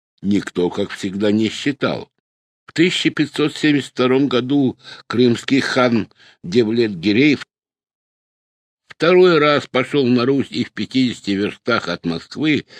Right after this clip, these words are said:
на берегу речки Лопасни столкнулся с войском Михаила Ивановича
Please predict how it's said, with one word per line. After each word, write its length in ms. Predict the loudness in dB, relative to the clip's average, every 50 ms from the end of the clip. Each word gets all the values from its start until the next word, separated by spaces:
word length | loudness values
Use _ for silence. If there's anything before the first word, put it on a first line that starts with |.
| -20 -20 -20 _ -4
на 180 | 0 0 0
берегу 440 | 2 2 2 2 2 0 0 -2 0
речки 640 | 2 2 2 0 -2 -4 -8 -8 -4 -2 -2 -2 -2 -2
Лопасни 840 | -4 -4 -4 -4 -6 -4 -2 -2 -2 -2 -2 -2 -2 0 0 0
столкнулся 960 | -2 -6 -4 -4 -2 -2 -2 -4 -2 -2 0 0 -2 -4 -2 -2 0 0 0 -2
с 120 | -8 -8
войском 600 | -2 0 0 0 0 -2 -4 -6 -4 -2 -2 -2
Михаила 580 | -2 -2 -4 -6 -6 -4 -2 -2 0 0 0 0
Ивановича 640 | -2 -2 -4 -4 -4 -6 -6 -6 -4 -4 -4 -4